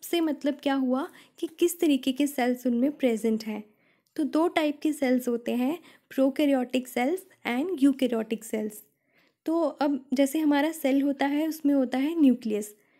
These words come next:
तो न्यूक्लियस के अंदर क्या होता है, जेनेटिक मटेरियल प्रेजेंट होता है हमारा, जैसे कि डीएनए, आरएनए, in case of viruses। तो प्रोकैरियोट्स और यूकैरियोट में डिफरेंस क्या है,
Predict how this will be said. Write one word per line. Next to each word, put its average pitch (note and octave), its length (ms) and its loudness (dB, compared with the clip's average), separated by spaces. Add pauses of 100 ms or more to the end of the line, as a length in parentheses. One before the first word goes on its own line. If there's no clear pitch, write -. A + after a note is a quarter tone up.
(260)
तो D4 60 2
न्यूक्लियस C#4+ 480 4
के D#4+ 100 -2
अंदर C4 340 2
क्या C#4+ 160 0
होता B3 300 -2
है, D4+ 180 -4
जेनेटिक B3+ 460 2
मटेरियल A#3 440 4
प्रेजेंट A3+ 400 0
होता G#3+ 180 -6
है A3+ 60 -4
हमारा, A3+ 440 -4 (300)
जैसे B3+ 220 2
कि B3+ 160 -4
डीएनए, A3 600 0 (240)
आरएनए, A3 680 0 (420)
in A#3+ 120 4
case A3+ 240 0
of A#3+ 100 0
viruses। G#3+ 500 -2 (1000)
तो E4 260 2 (1040)
प्रोकैरियोट्स D4 760 2
और D4+ 80 4
यूकैरियोट C#4 520 2
में C4+ 120 4
डिफरेंस B3+ 420 2
क्या A3+ 160 -2
है, A#3+ 280 -2